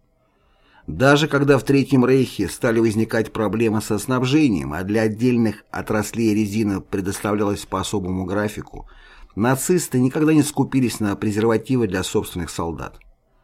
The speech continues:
Кроме как в самих борделях, солдаты могли приобрести презервативы в буфетах, на кухнях и у ответственных за снабжение.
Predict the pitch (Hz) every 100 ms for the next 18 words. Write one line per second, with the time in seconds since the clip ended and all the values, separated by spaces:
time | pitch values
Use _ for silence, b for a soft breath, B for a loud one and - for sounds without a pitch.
0 | b b b b b b 139 160 147 135
1 | - 143 147 127 107 127 120 151 139 90
2 | - 104 123 131 120 107 107 117 107 107
3 | 104 107 - 117 110 110 95 113 113 135
4 | 117 107 - 90 113 110 135 127 107 -
5 | 104 101 107 - 131 - 101 - - 127
6 | 131 131 131 131 110 90 101 - 85 -
7 | 57 50 - -